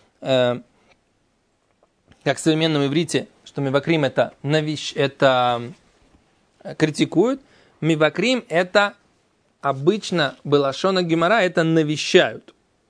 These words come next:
Да? Мивакрим, то есть навещают. Но в каком контексте это здесь и сейчас? Это то, что нас,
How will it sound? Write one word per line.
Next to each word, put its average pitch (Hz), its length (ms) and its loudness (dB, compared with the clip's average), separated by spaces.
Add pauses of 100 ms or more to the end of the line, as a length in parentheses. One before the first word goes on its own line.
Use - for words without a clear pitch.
(120)
Да? 202 240 -8 (1200)
Мивакрим, 151 580 0
то 165 120 2
есть - 240 -4 (160)
навещают. 160 800 0 (580)
Но 156 200 -2
в - 80 -16
каком 226 360 2
контексте 185 640 0
это 165 420 0
здесь 160 400 0
и 156 60 -8
сейчас? 143 540 0
Это 151 140 -6
то, 156 180 0
что 143 180 -4
нас, 135 340 0